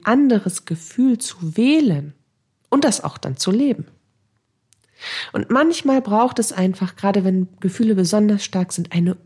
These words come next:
unmittelbare Unterbrechung eines bestimmten Gefühls, um diese neuralen Bahnen, diese Schnellstraßen dann im Gehirn, die genau das alles abfeuern, das man so noch intensiver fühlt, zu stoppen,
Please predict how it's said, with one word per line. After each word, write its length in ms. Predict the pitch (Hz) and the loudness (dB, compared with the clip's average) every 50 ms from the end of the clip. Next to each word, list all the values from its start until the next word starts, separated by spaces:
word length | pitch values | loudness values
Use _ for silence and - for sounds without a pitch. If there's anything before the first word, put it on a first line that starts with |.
| _ | _
unmittelbare 720 | - 262 277 302 302 233 214 - 196 185 - 165 165 160 165 | 0 2 2 2 2 0 0 0 -2 -2 -2 -2 -4 -4 -4
Unterbrechung 680 | - 165 - 165 165 165 - 175 170 165 - 180 180 | -6 -8 -6 -6 -8 -6 -4 -6 -4 -2 -2 -4 -2
eines 300 | - 160 156 160 156 - | -2 -2 -4 -2 -4 -6
bestimmten 500 | - - 147 - - 196 196 202 - 175 | -8 -8 -8 -4 0 0 -2 0 -2 -6
Gefühls, 560 | 151 147 - - 190 196 202 220 226 - - - - - - - - - - _ | -8 -8 -6 -2 0 2 2 2 0 -4 -12 -18 -18 -18 -16 -16 -18 -20 -18 _
um 120 | - 196 185 | -2 0 2
diese 240 | 220 240 233 254 | 2 2 2 4
neuralen 560 | 233 208 196 190 185 180 180 185 180 175 175 165 | 4 4 4 2 2 2 2 4 4 4 2 2
Bahnen, 260 | 170 165 180 202 208 | 2 2 2 4 2
diese 160 | 202 180 180 | 2 2 2
Schnellstraßen 840 | 175 - - 208 240 277 269 - - - 170 170 170 165 - 165 | 0 2 2 2 2 2 0 -2 -4 -2 -2 -2 -2 -2 -4 -4
dann 160 | 160 165 156 165 | -2 -2 -4 -2
im 140 | 170 175 | -2 -2
Gehirn, 560 | 165 180 170 185 226 254 226 185 196 214 220 208 | -2 -2 -2 0 2 2 2 2 2 0 -2 -4
die 100 | - 175 | -6 -4
genau 280 | - 180 180 185 190 | -2 0 2 2 2
das 160 | 190 190 185 | 0 0 -4
alles 280 | - - 170 175 175 - - | -4 -6 -8 -8 -8 -10 -6
abfeuern, 600 | - 214 214 - - - 185 170 165 165 160 165 | -6 -6 -6 -8 -8 -4 0 0 2 2 0 0
das 180 | - 175 - - | -2 -4 -4 -2
man 180 | 180 170 170 | 0 0 0
so 200 | 160 - 202 208 | 0 0 2 2
noch 220 | 202 180 175 170 - | 2 2 0 -2 -4
intensiver 560 | 175 165 - 165 165 160 202 240 220 185 160 | -6 -6 -2 -2 -2 0 0 2 2 0 -2
fühlt, 360 | - - - 156 160 175 - _ - - - - - - - _ _ - | -2 -6 -6 -4 -4 -4 -4 _ -20 -20 -20 -20 -20 -20 -20 _ _ -8
zu 120 | - 202 | -4 -2
stoppen, 520 | 196 - - 262 269 269 - - 151 156 | -2 0 2 2 0 0 -2 -12 -12 -12